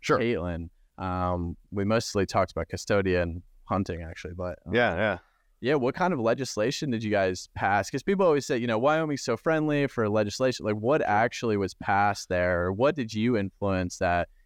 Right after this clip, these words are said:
Speaker 2: you think is actually a, a difference maker for companies or for just Bitcoin holders in general?
Speaker 1: Well, I'll preface this with saying that, like, someone like Caitlin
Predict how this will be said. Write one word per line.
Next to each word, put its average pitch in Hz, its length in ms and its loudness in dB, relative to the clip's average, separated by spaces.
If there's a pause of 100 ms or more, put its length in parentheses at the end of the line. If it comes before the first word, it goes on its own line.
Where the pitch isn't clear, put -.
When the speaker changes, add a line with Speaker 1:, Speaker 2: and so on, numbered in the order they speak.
(140)
Speaker 2:
you 110 160 2
think 120 200 2
is 101 100 2
actually 95 380 2
a, 87 160 2
a 107 80 0
difference 117 460 -2
maker 82 440 -2
for 95 140 0
companies 90 640 -2
or 85 380 2 (140)
for 85 220 2
just 82 320 -4 (200)
Bitcoin 90 360 0
holders 80 680 -2
in 85 100 -10
general? 85 360 -4 (520)
Speaker 1:
Well, 120 280 4 (240)
I'll 120 120 0
preface 139 340 0
this 110 220 -2
with 95 100 -6
saying 95 340 -2
that, 87 120 -2
like, 87 240 -2
someone 104 240 0
like 85 160 0
Caitlin 98 500 0